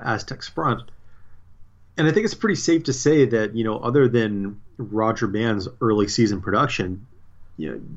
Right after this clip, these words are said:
U N L V's front four is just not in the same caliber of defense as San Diego State's. So I think that there's a really big opportunity for them to just,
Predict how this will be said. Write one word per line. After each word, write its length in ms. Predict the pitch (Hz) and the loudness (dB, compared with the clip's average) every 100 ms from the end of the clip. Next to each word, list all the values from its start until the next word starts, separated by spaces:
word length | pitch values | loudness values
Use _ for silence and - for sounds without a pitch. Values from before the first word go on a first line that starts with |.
| - | -6
U 180 | 135 135 | 2 6
N 80 | 151 | 6
L 120 | 135 | 4
V's 300 | 123 131 120 | 4 6 6
front 400 | - 123 117 - | 2 0 0 0
four 320 | 110 113 123 | 2 4 4
is 120 | 113 92 | 0 -2
just 280 | - - | -6 -6
not 500 | - 98 104 107 110 - | -8 -4 0 0 -2 -2
in 180 | 117 101 | -2 -2
the 60 | 92 | -4
same 360 | - 117 101 | -2 0 0
caliber 760 | 98 - 101 104 107 113 131 127 - - - | -4 -2 2 4 4 2 0 -4 -12 -16 -10
of 320 | - 104 98 95 | -2 0 0 -4
defense 580 | 120 117 104 95 - | -4 0 0 0 -6
as 160 | 143 110 | -6 -4
San 200 | 104 92 | -2 -2
Diego 200 | 92 92 | -2 -2
State's. 580 | 90 175 107 - - - - - - - | 2 4 4 -2 -8 -10 -18 -20 -20 -8
So 180 | - 143 | 0 2
I 80 | 127 | 4
think 300 | 123 180 175 | 2 2 2
that 180 | 139 - | -2 4
there's 240 | 131 117 | 4 2
a 60 | 104 | -2
really 500 | 101 107 139 160 117 | -6 0 2 4 2
big 280 | 131 120 | 4 4
opportunity 680 | 110 107 113 - 120 117 101 | 4 0 -2 0 2 4 0
for 120 | 95 | -2
them 260 | 104 104 101 | -2 -2 -2
to 60 | 92 | -2
just, 280 | 98 98 | -4 -6